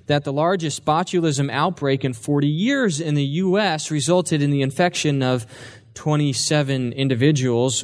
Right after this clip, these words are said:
which included one death. Now, in case you did think that our backyard barbecue, my, uh, grilling techniques in the backyard, our backyard barbecues are poor, in this backyard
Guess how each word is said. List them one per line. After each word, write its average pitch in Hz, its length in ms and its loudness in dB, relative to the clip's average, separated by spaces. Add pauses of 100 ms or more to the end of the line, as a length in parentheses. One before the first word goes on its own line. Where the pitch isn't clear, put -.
which 127 220 0
included 123 760 0 (140)
one 117 380 2 (180)
death. 104 400 2 (160)
Now, 131 140 0
in 120 80 -6
case 190 260 0
you 170 80 -2
did 175 300 0
think 113 280 -2
that 117 140 0
our 113 220 2 (300)
backyard 120 580 0 (440)
barbecue, 127 520 0
my, 117 300 2
uh, 107 100 2
grilling 120 680 0 (380)
techniques 127 460 0
in 127 60 -2
the 113 80 0
backyard, 117 420 0
our 117 140 0
backyard 113 440 0
barbecues 117 520 0
are 110 100 0
poor, 139 640 -2 (420)
in 135 220 0
this 233 340 2
backyard 113 720 0